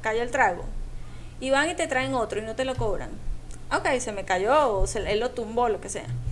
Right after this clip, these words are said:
Pero voy y te traigo, "No, tranquilo, que eso lo paga la, eso lo paga la, la empresa".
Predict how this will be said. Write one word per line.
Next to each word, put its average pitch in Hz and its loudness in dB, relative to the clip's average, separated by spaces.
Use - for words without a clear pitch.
Pero 262 4
voy 277 6
y - -2
te 330 0
traigo, 254 2
"No, 208 2
tranquilo, 240 -4
que 202 -8
eso 240 -8
lo 254 -4
paga 226 -4
la, 240 4
eso - -8
lo 262 -6
paga 226 -8
la, 254 -8
la - 2
empresa". - 0